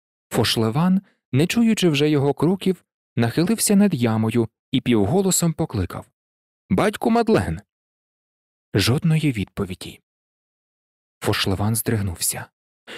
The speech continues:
Він швидше покотився, ніж спустився в яму. Кинувся до узголов'я труни і закричав: «Чи ви тут?»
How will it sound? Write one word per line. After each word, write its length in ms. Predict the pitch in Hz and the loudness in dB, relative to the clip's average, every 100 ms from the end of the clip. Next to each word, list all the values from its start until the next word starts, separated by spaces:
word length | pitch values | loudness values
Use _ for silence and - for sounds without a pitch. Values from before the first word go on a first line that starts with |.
| - | -4
Він 200 | 107 190 | 2 4
швидше 460 | 208 151 190 - 185 | 4 2 0 0 -2
покотився, 840 | - 180 196 - 110 - - 92 - _ - | -2 0 0 0 0 0 -2 -4 -8 _ 0
ніж 220 | 156 - | 2 2
спустився 640 | - 180 - 120 92 - | -2 -4 0 0 0 -2
в 80 | 123 | -2
яму. 360 | 113 90 85 - _ _ _ _ _ | 0 -2 -4 -10 _ _ _ _ _
Кинувся 500 | - 202 214 208 196 | 0 4 6 4 2
до 120 | 180 180 | 2 4
узголов'я 680 | 175 151 147 123 117 113 | 4 4 4 4 2 0
труни 440 | - 120 135 165 - _ _ | 0 2 2 2 0 _ _
і 100 | 143 | 0
закричав: 600 | 147 180 180 - 95 85 - _ _ _ _ - | 2 2 0 0 -2 -4 -10 _ _ _ _ 0
«Чи 160 | 240 | 2
ви 180 | 277 294 | 4 4
тут?» 420 | - 233 107 - | 4 4 4 0